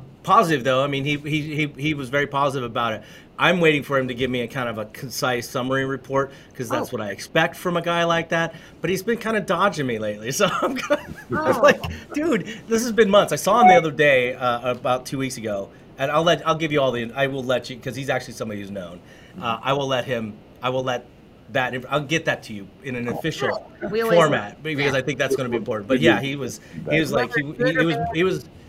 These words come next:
Speaker 2: we
Speaker 1: he was
Speaker 2: like
Speaker 1: pleasantly surprised, let's put it that way. He wasn't
Speaker 2: Good.
Speaker 1: sure what to expect because, you know, what, a lot of what you hear about,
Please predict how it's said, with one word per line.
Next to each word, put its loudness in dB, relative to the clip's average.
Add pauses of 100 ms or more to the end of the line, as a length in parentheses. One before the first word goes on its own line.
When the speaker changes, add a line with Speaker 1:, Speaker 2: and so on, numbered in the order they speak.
Speaker 2:
we -8
Speaker 1:
he 4
was 4
Speaker 2:
like -10
Speaker 1:
pleasantly 6
surprised, 0
let's -12
put -4
it -6
that -6
way. -16 (220)
He 0
wasn't 2
Speaker 2:
Good. -4
Speaker 1:
sure 2
what 0
to 0
expect -4
because, -8
you -6
know, -6 (420)
what, 2
a -2
lot 4
of 0
what 0
you -6
hear -2
about, -6